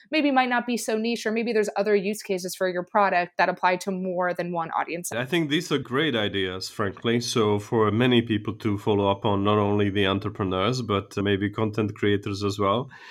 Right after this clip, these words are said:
Speaker 2: But I also wanted to come back to what you mentioned at the very beginning about challenges in marketing and finance. And maybe let's have a, a little bit of a trip to the past, and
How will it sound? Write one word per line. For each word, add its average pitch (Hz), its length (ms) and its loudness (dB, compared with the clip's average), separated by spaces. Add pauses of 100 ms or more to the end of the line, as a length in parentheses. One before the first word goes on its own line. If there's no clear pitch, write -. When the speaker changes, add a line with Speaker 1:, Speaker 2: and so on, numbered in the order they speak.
(240)
Speaker 2:
But 110 380 2 (120)
I 113 180 -6
also 147 420 0
wanted 120 300 2
to 117 80 -6
come 107 260 0
back 113 300 0
to 117 80 -8
what 107 240 0
you 110 60 -2
mentioned 107 540 -4
at 95 140 -8
the 95 60 -10
very 104 280 0
beginning 107 520 2
about 92 340 -2
challenges 107 580 0
in 101 200 -2 (340)
marketing 101 540 0
and 92 160 -4
finance. 101 640 0 (300)
And 110 100 -2
maybe 110 320 2
let's 135 440 -4
have 123 280 0
a, 104 400 2 (180)
a 95 420 -2
little 113 280 2
bit 104 180 0
of 98 140 -2
a 98 80 -4
trip 131 300 -4
to - 80 -8
the 101 140 -4 (140)
past, 113 380 4
and 98 400 -6